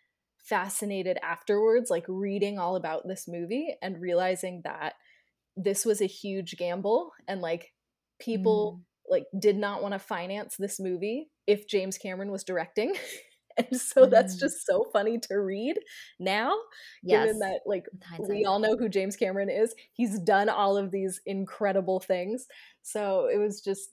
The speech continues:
Speaker 1: it was fascinating to kind of think about it in that light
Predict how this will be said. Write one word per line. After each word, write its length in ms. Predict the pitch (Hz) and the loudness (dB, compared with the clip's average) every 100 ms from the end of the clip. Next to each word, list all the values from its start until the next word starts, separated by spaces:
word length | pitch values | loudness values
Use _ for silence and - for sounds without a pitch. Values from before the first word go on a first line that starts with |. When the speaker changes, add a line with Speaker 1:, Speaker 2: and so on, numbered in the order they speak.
| - | -6
Speaker 1:
it 80 | 196 | -4
was 180 | 185 - | -4 -4
fascinating 600 | 190 190 196 185 180 175 | -6 -6 -8 -6 -6 -8
to 100 | - | -12
kind 200 | 185 170 | -8 -8
of 100 | - - | -8 -8
think 220 | 190 180 | -6 -4
about 320 | 175 160 156 | -4 -4 -4
it 180 | 151 - - | -6 -6 -8
in 240 | 180 175 | -10 -6
that 220 | 165 156 - | -6 -6 -4
light 520 | 170 151 - - | -4 -4 -6 -14